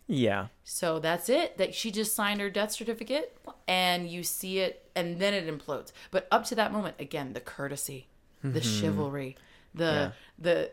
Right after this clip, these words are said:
Speaker 2: the charm of that scene.
Speaker 1: He prides himself on being a detective.
Speaker 2: Yeah.
Speaker 1: He mentions that several times
Speaker 2: Mm-hmm.
Speaker 1: throughout it. Literally, he's carrying around Sherlock Holmes' pipe.
Speaker 2: Yeah.
Speaker 1: He's always, you're never really sure what he knows and what he doesn't know. But on this rewatch, I was really paying attention.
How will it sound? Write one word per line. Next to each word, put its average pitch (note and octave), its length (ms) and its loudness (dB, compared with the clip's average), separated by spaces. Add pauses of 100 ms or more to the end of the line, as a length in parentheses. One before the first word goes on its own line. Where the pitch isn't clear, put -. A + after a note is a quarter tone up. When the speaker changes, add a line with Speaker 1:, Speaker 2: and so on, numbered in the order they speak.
Speaker 2:
the E3 120 -2
charm D3+ 800 0
of D3 140 -4
that C#3 200 -2
scene. D3+ 500 -2 (220)
Speaker 1:
He F3+ 320 0
prides C3+ 540 8
himself D#3+ 580 6
on B2 360 6
being A#2+ 280 2
a A2+ 120 4
detective. - 760 -2 (120)
Speaker 2:
Yeah. C3+ 100 -8
Speaker 1:
He C3+ 140 6
mentions C3+ 420 4
that C3+ 220 8
several C#3 460 6
times C#3+ 380 4
Speaker 2:
Mm-hmm. D#3+ 100 -2
Speaker 1:
throughout A#2 400 10
it. A2+ 200 8 (120)
Literally, F3+ 420 12
he's C#3+ 160 8
carrying D3+ 320 10
around C3+ 220 8
Sherlock B2+ 420 10
Holmes' A2+ 280 0
pipe. B2+ 420 8
Speaker 2:
Yeah. D3+ 280 0
Speaker 1:
He's C3+ 340 6
always, D#3 600 10
you're C3+ 220 4
never F3 260 8
really F3+ 280 8
sure F3+ 420 6
what C#3 280 6
he E3 180 0
knows C#3+ 260 6
and C3 120 2
what B2+ 120 6
he A2+ 100 0
doesn't B2 400 4
know. G#2+ 200 4
But A#2 160 6
on C#3 180 10
this D#3+ 200 4
rewatch, B2 500 8
I F#2+ 80 8
was A2 140 4
really E3+ 220 10
paying A#2+ 240 2
attention. G#2+ 540 2